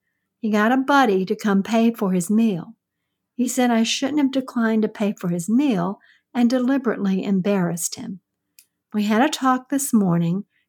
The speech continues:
and when I suggested therapy, the first thing he said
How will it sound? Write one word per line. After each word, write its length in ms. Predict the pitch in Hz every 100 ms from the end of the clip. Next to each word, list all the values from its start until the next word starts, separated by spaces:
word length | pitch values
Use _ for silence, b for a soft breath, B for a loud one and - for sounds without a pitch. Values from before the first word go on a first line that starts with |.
| -
and 140 | 233
when 120 | 254
I 120 | 262 277
suggested 800 | - 277 - 240 233 - 202
therapy, 720 | - 285 302 262 - 180 185 - _ _ -
the 80 | 277
first 340 | - 285 294
thing 200 | - 254
he 160 | 226 226
said 600 | 226 - 269 190 165 -